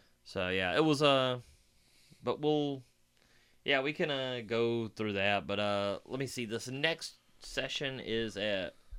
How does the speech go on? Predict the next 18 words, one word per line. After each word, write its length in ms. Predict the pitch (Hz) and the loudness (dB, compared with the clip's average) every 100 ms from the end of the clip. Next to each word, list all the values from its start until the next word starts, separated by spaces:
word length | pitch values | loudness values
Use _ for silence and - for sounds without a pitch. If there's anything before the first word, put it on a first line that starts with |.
| - | -4
a 420 | 120 127 123 95 107 | -2 -2 -2 -6 -4
new 260 | 151 202 | 0 0
poker 380 | 196 175 160 156 | 0 -2 -2 -4
club 300 | 143 151 151 | -4 -2 -2
called 300 | - 110 - | -4 -6 -6
Offsuits. 960 | 87 101 - - - 69 - - - - - - - - - - - - - - - - - - | -4 -4 -4 -6 -10 -12 -16 -14 -14 -14 -16 -12 -10 -8 -10 -10 -10 -12 -12 -14 -16 -16 -12 0
And, 640 | 127 123 117 107 104 95 - - - - - _ _ - - | 4 4 2 0 -2 -8 -14 -20 -20 -20 -20 _ _ -20 -12
man, 220 | 135 135 | -8 -6
you 140 | 165 220 | -6 -6
kinda 280 | - 403 392 | -2 0 0
have 100 | 180 | -2
to 60 | |
go 120 | 113 | 0
to 60 | 123 | 2
this 140 | 101 | 0
poker 300 | - 101 87 | -6 -8 -8
club. 300 | 82 92 82 | -10 -10 -8
Like, 220 | 92 - | -10 -12